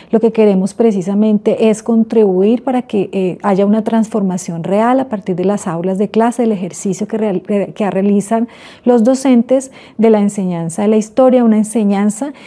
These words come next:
que conecte no solamente el pasado, eh, al estudiante con el pasado, sino también que nos pueda conectar con, eh, cómo ese pasado repercute en nuestro presente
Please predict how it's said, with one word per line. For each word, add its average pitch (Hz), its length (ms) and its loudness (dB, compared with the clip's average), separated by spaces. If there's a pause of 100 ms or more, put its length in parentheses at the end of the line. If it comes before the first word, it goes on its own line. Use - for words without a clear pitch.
(140)
que 247 140 0
conecte 202 400 0
no 202 120 0
solamente 208 520 0
el 220 100 0
pasado, 208 640 -2 (420)
eh, 214 200 4
al 202 120 6
estudiante 202 380 -2
con 214 140 -2
el 220 80 2
pasado, 247 400 0
sino 226 240 2
también 185 260 -4
que 190 100 -4
nos 214 160 0
pueda 175 240 -4
conectar 202 520 -4 (100)
con, 220 380 2 (100)
eh, 190 160 -4
cómo 214 220 2
ese 220 160 -2
pasado 202 420 -2
repercute 214 720 -2
en 226 80 4
nuestro 208 300 -2
presente 196 580 -4